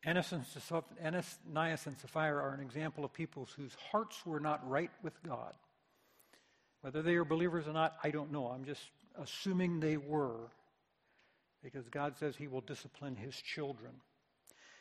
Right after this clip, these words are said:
And Peter said, "Ananias, how has, how is it that Satan has so filled your heart that you have lied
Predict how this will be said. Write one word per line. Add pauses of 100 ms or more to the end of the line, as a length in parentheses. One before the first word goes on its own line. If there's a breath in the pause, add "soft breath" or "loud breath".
(140 loud breath)
And
Peter
said,
"Ananias,
how
has, (260)
how
is
it
that
Satan
has
so
filled
your
heart
that
you
have
lied